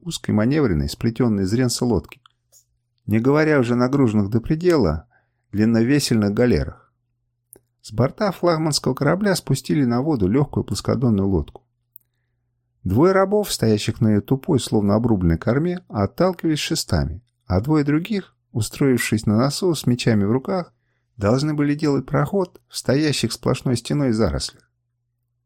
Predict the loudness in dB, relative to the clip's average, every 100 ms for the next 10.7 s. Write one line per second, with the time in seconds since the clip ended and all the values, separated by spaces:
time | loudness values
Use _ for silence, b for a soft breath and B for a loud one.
0 | _ _ _ _ -6 -2 0 0 -4 -4
1 | -6 -4 -2 0 0 0 0 -2 -6 -10
2 | _ _ -20 _ _ _ _ _ _ _
3 | -2 -2 -2 0 0 0 -2 -2 -2 -2
4 | 0 -2 -2 -2 -2 0 0 -2 -4 -12
5 | -10 -2 0 2 2 0 0 0 2 0
6 | -2 -4 -2 -2 0 -2 -2 -2 0 0
7 | 2 2 2 0 -4 -8 -2 0 2 0
8 | -4 -2 0 0 0 -2 0 0 2 2
9 | 2 2 0 -2 -2 0 -2 -6 -6 0
10 | 0 0 -2 -4 -6 -4 -6